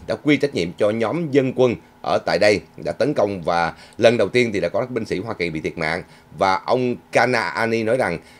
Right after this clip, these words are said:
nhóm dân quân, à, kháng chiến này không hề nhận lệnh từ nhà nước Hồi giáo.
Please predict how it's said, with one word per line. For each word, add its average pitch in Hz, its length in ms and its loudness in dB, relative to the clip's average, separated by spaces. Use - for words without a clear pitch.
nhóm 123 380 2
dân 139 240 4
quân, 117 260 0
à, 104 100 2
kháng 127 180 -4
chiến 147 140 0
này 98 240 2
không 127 260 -4
hề 95 160 0
nhận 80 220 -6
lệnh 82 180 -4
từ 90 140 -2
nhà 80 180 -6
nước 98 180 -2
Hồi 80 200 -4
giáo. 95 300 2